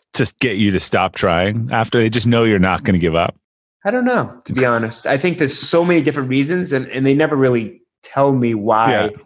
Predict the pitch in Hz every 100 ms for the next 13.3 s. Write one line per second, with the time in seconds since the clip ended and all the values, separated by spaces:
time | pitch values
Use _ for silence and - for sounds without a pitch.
0 | - 120 117 113 117 113 110 107 110 123
1 | 151 - - - _ _ _ - 147 208
2 | - 185 165 139 - 143 127 120 120 113
3 | 107 110 101 95 82 - - - 127 -
4 | - 113 107 101 - 107 95 104 117 117
5 | 120 120 - - - _ _ - 123 139
6 | 139 123 110 - 131 123 113 113 113 -
7 | 113 113 113 - - 113 110 - 110 107
8 | 107 107 101 _ _ 113 107 110 104 -
9 | 113 110 104 107 104 - 117 110 - 110
10 | 107 107 104 113 113 - 107 107 107 123
11 | 117 110 104 101 104 104 104 - _ _
12 | _ _ _ - 104 113 107 107 110 107
13 | 107 107 104